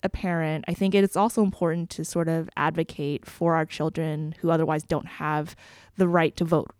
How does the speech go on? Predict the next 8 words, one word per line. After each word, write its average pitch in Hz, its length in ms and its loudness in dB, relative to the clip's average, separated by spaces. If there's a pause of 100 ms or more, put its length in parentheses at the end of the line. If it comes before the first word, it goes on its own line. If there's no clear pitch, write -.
(280)
now. 127 400 -2
And 175 160 0
so 165 420 4
being 202 160 6
able 202 180 6
to - 80 -2
advocate 170 600 -2
for, 170 600 0